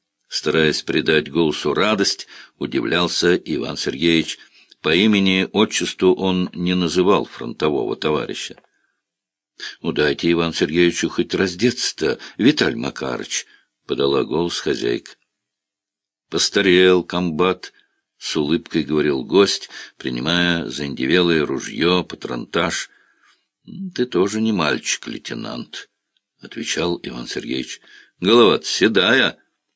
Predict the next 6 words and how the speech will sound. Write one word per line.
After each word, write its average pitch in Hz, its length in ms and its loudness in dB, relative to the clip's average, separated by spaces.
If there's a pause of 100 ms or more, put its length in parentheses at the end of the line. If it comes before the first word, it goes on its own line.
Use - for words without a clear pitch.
(640)
«У - 100 -4
меня 147 420 2
волосы 113 560 0
светлые, 76 500 0
не 143 140 2
видно». 131 400 2